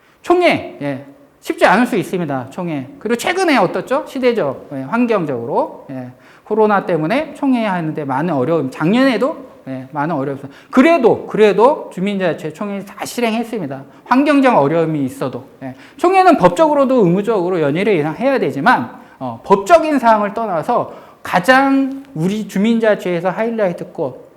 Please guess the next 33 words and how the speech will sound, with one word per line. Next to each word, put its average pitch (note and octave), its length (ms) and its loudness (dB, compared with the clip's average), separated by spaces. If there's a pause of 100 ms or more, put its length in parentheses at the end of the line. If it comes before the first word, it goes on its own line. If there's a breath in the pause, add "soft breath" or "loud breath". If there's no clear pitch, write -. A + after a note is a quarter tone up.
최고 E4 380 2
의사결정기구, C#3 840 -2 (280)
예, C3 180 -10 (260 loud breath)
더 G3 160 6
많은 C#4+ 260 6
주민과 G#3+ 240 -2
권한을 E3 400 -2
행사한다. D#3+ 480 -6
이 G#3+ 240 -2
핵심 C#4 340 0
가치만 G3 760 -2
잊지 F3 240 -6
않으시면 D3 560 -2 (220 loud breath)
총회에 A3 420 -4
대한, F#3+ 460 -2 (140)
예, C3 260 -10 (420 soft breath)
꽃 - 280 4
하이라이트 B3 800 0
충분히, D4+ 720 -4
예, B2+ 240 -12
훌륭하게 F#3+ 600 -4
활발하게 F#3 800 -4
준비하시고, E3 840 -4 (180 loud breath)
어, B2 140 -14
총회를, G3+ 720 -4
어, C3 120 -14
펼치실 E3 460 -12
수 C4+ 420 -6
있을 C#3 320 -12
거라고 C3 300 -10
믿어 C#3 220 -6
의심치 D3+ 400 -4
않습니다. B2 500 -6